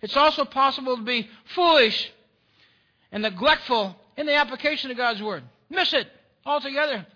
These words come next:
I know God's Word. In fact, I can tell you the history. I've studied all the parallel commentaries and all the books like Josephus and all these other books that were historians back there and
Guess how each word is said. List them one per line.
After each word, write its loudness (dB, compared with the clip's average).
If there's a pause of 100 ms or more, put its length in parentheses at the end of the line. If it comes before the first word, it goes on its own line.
(340)
I 0
know 2
God's 2
Word. 2
In -8
fact, -2
I 0
can -4
tell 0
you -2
the -4
history. -4 (280)
I've -4
studied 0
all 6
the 4
parallel 4
commentaries 0
and -8 (260)
all 4
the 2
books 0
like -2
Josephus 0
and -4
all 4
these -2
other 6
books 0
that -2 (240)
were -2
historians 2
back 2
there 2
and -4